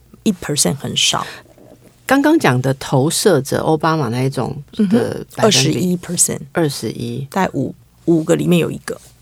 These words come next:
Speaker 2: OK。
Speaker 1: 嗯。
Speaker 2: 那，那最后这一种反应者，他整个图是白的，
Speaker 1: 是。
Speaker 2: 这样是什么意思？
Speaker 1: 他们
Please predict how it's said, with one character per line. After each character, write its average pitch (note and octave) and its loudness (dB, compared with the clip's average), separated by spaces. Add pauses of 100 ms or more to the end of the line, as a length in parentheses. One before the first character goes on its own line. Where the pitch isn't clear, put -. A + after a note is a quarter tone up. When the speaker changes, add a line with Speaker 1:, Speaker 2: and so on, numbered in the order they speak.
Speaker 2:
OK。 E3 -10
Speaker 1:
嗯。 F3 4 (180)
Speaker 2:
那， G#3+ 2 (140)
那 G#3 2
最 G#3+ 2
后 G3 2
这 E3 0
一 D#3+ 0
种 C3 -4
反 A#2 -12
应 C#3 0
者， B2 -2
他 D3 -4 (320)
整 A#2+ 0
个 B2+ -6
图 B2+ -6
是 C#3+ -6
白 G#2 -4
的， - -4 (120)
Speaker 1:
是。 - -2
Speaker 2:
这 - 0
样 D#3+ 0
是 E3 -4
什 C#3 -6
么 - -10
意 - -6
思？ - -10 (300)
Speaker 1:
他 F4 -2
们 B3 2